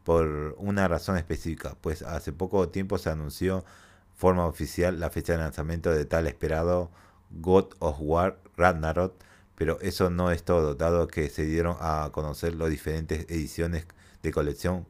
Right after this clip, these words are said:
que ahora Sony ha revelado cuándo se podrán adquirir en preventa. Según el comunicado de PlayStation, a partir del quince de julio, directamente, a las once A M, eh,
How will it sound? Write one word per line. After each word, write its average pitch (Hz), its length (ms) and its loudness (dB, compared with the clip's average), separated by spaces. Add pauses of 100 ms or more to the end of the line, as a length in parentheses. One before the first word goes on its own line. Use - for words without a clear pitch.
(120)
que 80 100 -2
ahora 85 260 2
Sony 90 300 -4
ha 90 120 0
revelado 82 460 0
cuándo 87 280 -2
se 80 120 -8
podrán 78 420 -4 (280)
adquirir 82 480 -2
en 85 160 -4
preventa. 73 580 -4 (520)
Según 104 340 2
el 101 60 2
comunicado 92 440 4
de 95 100 6
PlayStation, 98 580 -2
a 80 140 -4
partir 80 360 0
del 82 240 2
quince 104 380 0
de 78 60 6
julio, 90 460 -2 (100)
directamente, 76 720 -6 (540)
a 85 140 -2
las 78 200 0
once 92 380 0
A 90 140 2
M, 95 360 0 (480)
eh, 76 1120 -10